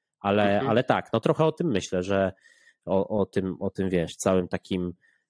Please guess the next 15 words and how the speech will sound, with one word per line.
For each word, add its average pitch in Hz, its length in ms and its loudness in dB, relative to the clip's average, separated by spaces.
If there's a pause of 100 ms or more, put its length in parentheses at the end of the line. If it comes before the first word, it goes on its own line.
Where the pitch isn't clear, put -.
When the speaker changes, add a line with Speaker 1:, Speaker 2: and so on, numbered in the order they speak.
(160)
Speaker 1:
systemu, 92 920 0
w - 380 -14
systemie 98 360 -2
finansowania 92 640 -4 (100)
sportu 92 680 2
i, 87 320 -4 (580)
i, 101 300 -6
i 90 40 -8
dlaczego 92 720 2
niektóre 90 400 -4 (100)
sporty 90 560 -2 (680)
funkcjonują, 98 880 2 (460)
mm, 90 480 -6 (300)
jakby 98 280 -2
samoistnie, 104 680 0